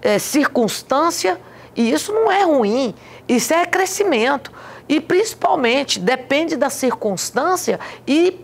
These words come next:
mais dos posicionamentos que cada um busca. Extremismo eu nunca defendi e acho que não contribui em lugar algum. Existe um ditado simples, mas que é muito interessante.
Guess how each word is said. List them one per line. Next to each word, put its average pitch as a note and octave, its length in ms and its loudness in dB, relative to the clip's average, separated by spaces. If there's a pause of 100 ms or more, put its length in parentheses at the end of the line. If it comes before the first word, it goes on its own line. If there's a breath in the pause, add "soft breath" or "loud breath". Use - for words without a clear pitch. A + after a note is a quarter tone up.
mais C#4 600 0
dos C4 280 0
posicionamentos B3+ 1500 0 (280 loud breath)
que C#4 120 0
cada B3+ 360 0
um A#3 160 2
busca. E3 520 0 (260 loud breath)
Extremismo B3 840 0
eu A3+ 180 4
nunca C4+ 560 2
defendi A#3 800 0
e A3+ 80 2
acho A#3 240 -2
que A3+ 100 -2
não A3 200 2
contribui G#3 760 0 (320 loud breath)
em B3 140 2
lugar A3 320 2
algum. F3+ 380 0 (320 loud breath)
Existe C#4 400 0
um C#4 80 0
ditado A3+ 560 -2
simples, G#3 580 -6
mas A3 220 -2
que B3+ 100 -4
é A#3 40 2
muito A#3 260 -4
interessante. A3 680 -2